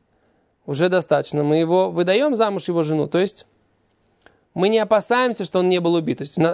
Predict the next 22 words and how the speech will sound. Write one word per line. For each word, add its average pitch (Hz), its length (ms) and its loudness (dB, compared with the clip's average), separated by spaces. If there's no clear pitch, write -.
опасение 175 520 2
в 170 40 -2
нашей 170 260 -2
Мишне, 160 380 0
как - 180 -14
Раби 143 260 0
Йосеф 160 340 -2
хочет 151 220 0
сказать, 156 440 0
что 131 680 0
это 156 300 0
только, 165 680 0
э, 135 320 -6
в, 127 760 0
что - 200 -4
в 131 40 -2
еврейском 151 480 0
суде 160 260 0
мы 147 100 0
остаемся 147 440 -2
в - 60 -12
сомнении, 190 580 0